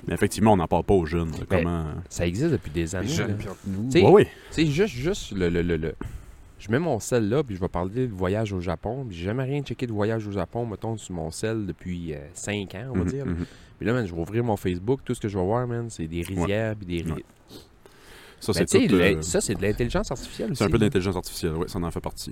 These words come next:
Speaker 2: Tout
Speaker 1: Ouais.
Speaker 2: ça, puis les
Speaker 1: Ouais.
Speaker 2: hosties de cookies, ça a l'air niaiseux, là, mais
Speaker 3: <laughs>
Speaker 2: non, mais les hosties de cookies, man,
Speaker 3: C'est
Speaker 2: pas
Speaker 3: ta
Speaker 2: moyen
Speaker 3: cookie
Speaker 2: d'aller
Speaker 3: acceptée.
Speaker 2: voir. Tu sais, genre, ah, ok, j'ai vu ça à la T V, mais aller voir ça, genre, je sais pas,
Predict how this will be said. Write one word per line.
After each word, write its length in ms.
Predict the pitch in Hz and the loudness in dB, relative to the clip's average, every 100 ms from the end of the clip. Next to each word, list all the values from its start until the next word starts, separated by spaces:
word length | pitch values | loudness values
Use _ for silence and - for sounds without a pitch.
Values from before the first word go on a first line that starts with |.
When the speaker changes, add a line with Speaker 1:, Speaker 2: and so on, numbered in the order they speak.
| - | 2
Speaker 2:
Tout 80 | 175 | 2
Speaker 1:
Ouais. 100 | 180 | 6
Speaker 2:
ça, 120 | 247 | 4
puis 100 | - | 4
les 140 | 104 95 | 0 2
Speaker 1:
Ouais. 60 | |
Speaker 2:
hosties 260 | 143 - - | 0 -2 -10
de 40 | - | -2
cookies, 360 | 147 - 190 | 0 2 2
ça 140 | 185 95 | 2 0
a 40 | |
l'air 120 | 120 | 0
niaiseux, 340 | 175 175 151 214 | 0 0 0 0
là, 180 | 185 160 | 0 -2
mais 180 | 120 | -2
Speaker 3:
<laughs> 1400 | 92 98 - 156 - 175 165 143 - 117 - 110 - 110 | 2 2 4 2 2 0 2 2 4 2 0 -4 -4 -2
Speaker 2:
non, 120 | 117 208 | 2 4
mais 100 | 143 | 4
les 260 | 113 117 | 2 2
hosties 300 | 185 - - | 0 0 -6
de 40 | - | -4
cookies, 360 | 147 127 180 202 | -4 0 2 2
man, 260 | 156 156 120 | 2 0 6
Speaker 3:
C'est 60 | |
Speaker 2:
pas 100 | 165 | 8
Speaker 3:
ta 60 | 190 | 10
Speaker 2:
moyen 200 | 202 220 | 8 6
Speaker 3:
cookie 80 | 269 | 6
Speaker 2:
d'aller 180 | 170 113 | 8 8
Speaker 3:
acceptée. 140 | 107 | 8
Speaker 2:
voir. 420 | 110 131 156 160 165 | 8 8 6 4 2
Tu 60 | - - - | 2 0 0
sais, 200 | - 247 | -2 0
genre, 200 | 165 160 151 - - | 2 0 0 -4 0
ah, 180 | 269 247 | 0 0
ok, 60 | |
j'ai 200 | 214 165 | -2 0
vu 80 | 117 | 0
ça 100 | - | -2
à 40 | 196 | 0
la 20 | |
T 160 | 175 165 | 0 2
V, 100 | 220 | 0
mais 120 | 139 | 0
aller 140 | 104 | 0
voir 300 | 110 139 143 | 2 2 0
ça, 160 | - 156 | -2 -4
genre, 200 | 123 98 | -2 -4
je 60 | - | -4
sais 60 | |
pas, 120 | 143 | -6